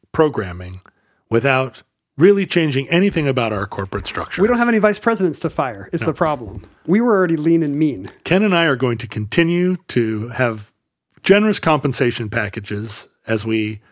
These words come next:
Speaker 2: For both of our employees.
Speaker 1: <laughs> as we continue to downsize our two employees, the two of us.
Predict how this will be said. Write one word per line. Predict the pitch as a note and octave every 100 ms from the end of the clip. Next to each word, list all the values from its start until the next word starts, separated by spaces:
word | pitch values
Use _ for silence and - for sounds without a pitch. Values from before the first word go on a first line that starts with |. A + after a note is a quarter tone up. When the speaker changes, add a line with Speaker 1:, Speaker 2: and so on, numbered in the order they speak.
| _
Speaker 2:
For | D3
both | C3 G3
of | G3+
our | F#3
employees. | F3+ D#3 D#3+ C#3+
Speaker 1:
<laughs> | D#3
as |
we | -
continue | D3+ - D3+ F#3+ F#3+ F#3+
to | D3+ B2+ - - -
downsize | D#3+ D3+ E3 F3 D#3
our | D3 C3+
two | D#3+ D#3
employees, | C#3+ C3+ B2+ A2 G#2+ A#2+ - - -
the |
two | A#2 D3
of | A2
us. | G2+ C#3 - -